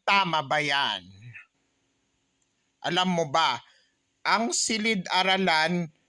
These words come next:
sa mga paaralan ay ginagamit para sa pagtuturo at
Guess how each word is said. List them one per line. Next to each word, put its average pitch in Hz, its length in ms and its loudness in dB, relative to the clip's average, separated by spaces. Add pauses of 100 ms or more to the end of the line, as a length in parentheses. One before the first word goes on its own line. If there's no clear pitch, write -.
(140)
sa - 320 0
mga 185 400 0
paaralan 170 880 2 (240)
ay 202 240 0
ginagamit 208 880 2 (320)
para 214 320 4
sa 196 240 0
pagtuturo 220 960 4 (560)
at 208 160 0